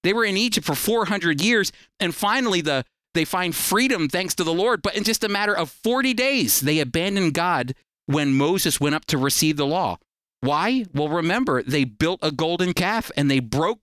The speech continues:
rule number one, and they <laughs> broke rule number two, two in just a matter of days. They did this because we've been designed by God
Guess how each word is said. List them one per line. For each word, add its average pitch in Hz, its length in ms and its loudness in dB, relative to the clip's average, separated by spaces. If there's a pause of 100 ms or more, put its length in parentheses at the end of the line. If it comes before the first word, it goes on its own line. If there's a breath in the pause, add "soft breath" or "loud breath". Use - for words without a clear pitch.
(120)
rule 180 460 4
number 226 280 0
one, 180 560 2
and 165 120 0
they - 120 0
<laughs> 143 260 -4
broke 202 180 -2
rule 175 300 2
number 196 280 0
two, - 280 0
two 185 440 2 (380 soft breath)
in 143 140 0
just 165 240 0
a 151 40 0
matter 135 340 0
of 107 260 -4
days. 107 480 0 (560)
They 147 120 2
did 160 300 0
this 143 180 0
because 123 520 -2 (360)
we've 170 440 2
been 170 280 0
designed 143 840 0
by 147 220 -2
God 110 640 -4